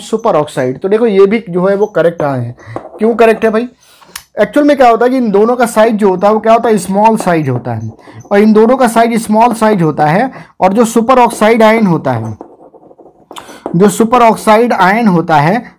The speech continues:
उसका formula अगर आप देखेंगे तो वो ओ टू माइनस होता है।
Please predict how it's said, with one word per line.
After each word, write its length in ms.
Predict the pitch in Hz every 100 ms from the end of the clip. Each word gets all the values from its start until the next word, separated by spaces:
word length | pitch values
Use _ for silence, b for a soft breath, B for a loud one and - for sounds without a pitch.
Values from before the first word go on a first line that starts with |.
| -
उसका 460 | 170 170 170 240 233
formula 500 | 226 190 175 185 220
अगर 180 | 220 208
आप 120 | 190
देखेंगे 520 | 160 151 160 160 214 247 B B -
तो 80 |
वो 160 | 185 233
ओ 260 | 240 202 214
टू 220 | 220 262
माइनस 420 | 226 170 180 185 139
होता 200 | 117 117
है। 180 | 110